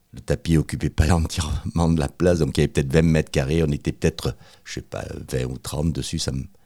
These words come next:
savez, quand on rentre dans une pièce, qu'on est petit, ça paraît grand, puis quand on est grand, c'est petit. Et voilà, on a commencé là, et il y avait des anciens. Il y avait Jojo Auriac, Alain Herbert, euh, Roger Arnaud, euh,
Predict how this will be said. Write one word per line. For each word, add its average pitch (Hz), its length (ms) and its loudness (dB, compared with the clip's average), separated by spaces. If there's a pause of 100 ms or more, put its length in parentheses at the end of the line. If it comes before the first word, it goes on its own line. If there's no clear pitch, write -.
(200)
savez, 87 240 2
quand 80 240 -2
on 78 80 4
rentre 85 200 2
dans 82 120 2
une 78 180 -2
pièce, 95 360 2
qu'on 73 180 -2
est 76 80 0
petit, - 320 -4
ça 87 140 0
paraît 76 300 -2
grand, 98 200 0
puis - 160 -14
quand 78 240 -6
on 69 60 -8
est 73 100 -4
grand, 78 300 -4 (640)
c'est - 180 -6
petit. 82 640 0
Et 71 80 -2
voilà, 71 240 -2
on 78 60 0
a 73 60 2
commencé 73 380 0
là, 69 280 -2
et 69 40 -2
il 67 460 -6
y 69 60 -6
avait 69 140 -6
des 71 180 -2
anciens. 76 480 -2 (240)
Il 57 80 -14
y - 20 -8
avait 64 60 -8
Jojo 64 260 -8
Auriac, 69 460 -6
Alain 64 160 -4
Herbert, 67 520 -6
euh, 55 120 -10 (680)
Roger 65 320 -6
Arnaud, 71 540 -4
euh, 67 60 -8